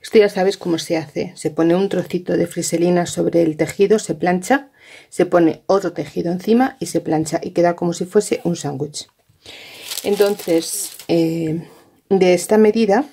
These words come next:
yo os digo más o menos cuánto es lo que he hecho. Es, eh, he cogido un trocito ahí un poco al azar. Pues tiene veinticuatro por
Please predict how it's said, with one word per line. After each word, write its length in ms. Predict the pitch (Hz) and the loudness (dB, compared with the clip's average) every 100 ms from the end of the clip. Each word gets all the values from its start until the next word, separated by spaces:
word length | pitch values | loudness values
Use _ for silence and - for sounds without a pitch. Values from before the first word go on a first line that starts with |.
| _ _ _ _ _ _ _ _ _ _ _ _ _ - - | _ _ _ _ _ _ _ _ _ _ _ _ _ -14 -8
yo 300 | 180 185 170 | -4 0 0
os 140 | 170 | 0
digo 220 | 175 175 | -4 -2
más 240 | 175 165 170 | -4 -6 -6
o 40 | |
menos 640 | 170 170 165 160 156 - _ _ - - - _ _ | -4 -2 -2 -2 -8 -18 _ _ -20 -20 -20 _ _
cuánto 400 | - 180 165 175 | -4 -2 -2 -2
es 120 | 165 | -4
lo 120 | 175 170 | -6 -2
que 140 | 165 | 0
he 40 | |
hecho. 260 | 190 - 180 | 0 -4 -6
Es, 360 | 180 - - - - - 220 233 - | -6 -6 -8 -12 -20 -20 -20 -20 -16
eh, 360 | 190 165 160 170 - | -12 -8 -6 -6 -2
he 140 | 175 | 0
cogido 320 | 175 - 180 | 0 -2 -2
un 100 | 175 | -2
trocito 500 | 175 170 190 180 185 | -2 -6 -8 -4 0
ahí 200 | 175 175 | 2 2
un 100 | 175 | 0
poco 320 | 175 170 185 | -2 -2 0
al 140 | 170 151 | 0 0
azar. 300 | 151 170 165 - _ _ _ _ - - - - _ _ _ | -4 -8 -8 -14 _ _ _ _ -20 -20 -20 -20 _ _ _
Pues 340 | 175 170 170 - | 4 4 2 -4
tiene 380 | 185 180 196 | -2 2 2
veinticuatro 1000 | 196 170 160 170 - 180 180 226 240 294 285 _ _ _ _ _ _ _ _ _ _ _ _ _ _ _ _ _ _ _ | 2 2 2 -4 0 0 2 2 4 2 -2 _ _ _ _ _ _ _ _ _ _ _ _ _ _ _ _ _ _ _
por 760 | - 165 156 151 147 147 - | 2 4 4 2 0 -2 -8